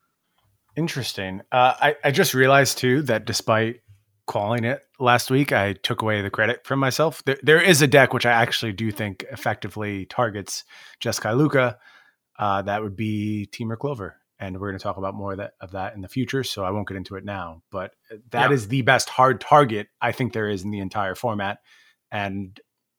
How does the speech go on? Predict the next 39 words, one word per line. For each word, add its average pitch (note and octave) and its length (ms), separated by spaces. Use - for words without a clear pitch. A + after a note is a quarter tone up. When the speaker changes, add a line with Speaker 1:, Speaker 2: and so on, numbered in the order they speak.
Speaker 1:
I - 40
said A2 200
that A2 140
going A2+ 180
into A2 180
last A2+ 220
weekend's G#2+ 360
Magic G#2+ 380
Fest, F3+ 360
and A2+ 180
as A2 160
we A2+ 100
saw, F3 260
first - 260
place C3 220
finish, F#2 500
finish A2+ 300
for G2+ 100
Jason F#2 340
Fla-, F2+ 280
Florent. G#2+ 600
So F2 400
there's C3 180
something B2 340
there D#2 380
for A2 160
sure. E2 420
I, A#2 200
I D3 60
do E3 140
think E3+ 160
there's D#3 240
other E3 180
weaknesses, C3+ 680
but G#2+ 100
there's G#2 160
something F#2 300
there. - 220
Speaker 2:
Right. C#3 240